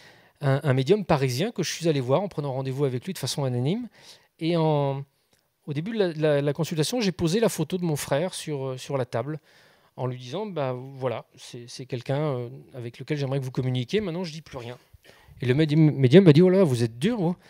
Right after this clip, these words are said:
Je dis : « Bah, vous êtes marrant, hein. Vous prétendez communiquer avec lui, il va falloir me le prouver, quoi. » Enfin, je suis un peu plus bienveillant, mais en gros, c'est ce que je dis. Et puis là, je, je me campe comme ça, et puis j'attends que ça vienne.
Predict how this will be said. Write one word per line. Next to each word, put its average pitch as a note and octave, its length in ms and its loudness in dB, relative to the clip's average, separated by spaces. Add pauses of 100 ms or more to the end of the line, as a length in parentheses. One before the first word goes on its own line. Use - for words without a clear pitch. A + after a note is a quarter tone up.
(280)
Je A#2+ 100 -10
dis : « C3+ 100 -6
Bah, B2+ 140 -4
vous A#2 140 -4
êtes A2 100 -6
marrant, C3 300 2
hein. C#3+ 240 -12 (140)
Vous D3 140 -10
prétendez C#3+ 380 4
communiquer C3+ 380 2
avec B2+ 200 2
lui, B3+ 100 2
il B3 40 0
va - 20 -2
falloir C#3+ 220 -2
me D#3+ 80 0
le F#3+ 60 0
prouver, C3+ 340 4
quoi. » - 160 -16 (340)
Enfin, A2+ 120 -6
je - 60 -2
suis A#2+ 100 -2
un G#2+ 40 -4
peu A#2 120 -6
plus B2+ 120 -14
bienveillant, D#3+ 380 2
mais C3 280 -4
en B2+ 120 -10
gros, D#3+ 220 -8
c'est G3 100 -8
ce - 80 -8
que E3+ 100 2
je C#3+ 60 0
dis. A#2 140 -6 (580)
Et D3+ 100 2
puis F#3+ 120 4
là, G3 140 4
je, F3 220 2
je C#3 100 2
me D3+ 100 4
campe G3+ 200 0
comme B2+ 160 0
ça, C3+ 160 2
et F#3+ 40 -2
puis F#3 120 -2
j'attends C#3 260 0
que - 60 -10
ça C#3+ 100 -2
vienne. A#2 300 -6